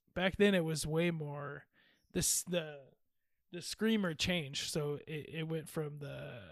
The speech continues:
like, the Devil Wears Prada highs where he's just like, "Rah!" you know, uh, to, to, like, lows, and I don't know.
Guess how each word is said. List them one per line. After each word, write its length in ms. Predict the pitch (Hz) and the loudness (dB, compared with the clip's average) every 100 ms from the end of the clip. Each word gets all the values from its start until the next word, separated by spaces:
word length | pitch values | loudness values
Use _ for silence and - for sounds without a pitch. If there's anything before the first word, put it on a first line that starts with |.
| - - _ _ _ _ - | -20 -20 _ _ _ _ -10
like, 200 | 156 139 | -8 -6
the 100 | 147 | -8
Devil 260 | 139 165 151 | -2 -2 0
Wears 240 | 147 143 | -4 -6
Prada 320 | - 151 151 147 | -4 -4 -4 -6
highs 760 | - 151 147 143 143 143 151 | -6 -6 -6 -8 -6 -6 -6
where 120 | 147 139 | -8 -8
he's 180 | 143 | -8
just 160 | 143 - | -8 -10
like, 140 | - - | -12 -10
"Rah!" 80 | - - - - - - - - - - - - | -10 -10 -12 -14 -16 -16 -18 -18 -18 -16 -16 -12
you 180 | 160 | -10
know, 220 | 143 139 147 _ - - _ _ _ _ _ - | -8 -10 -12 _ -20 -20 _ _ _ _ _ -6
uh, 480 | 156 147 139 143 143 - | -6 -4 -6 -8 -10 -2
to, 440 | - 160 139 135 - _ _ _ | 2 4 2 -4 -8 _ _ _
to, 120 | 170 | 0
like, 240 | 143 127 - 131 | 0 -4 -10 -10
lows, 540 | 135 131 135 131 135 | -6 -4 -4 -6 -8
and 200 | - - - _ _ _ _ _ _ | -12 -16 -20 _ _ _ _ _ _
I 140 | 156 | -8
don't 160 | 135 120 | -8 -10
know. 160 | 113 | -14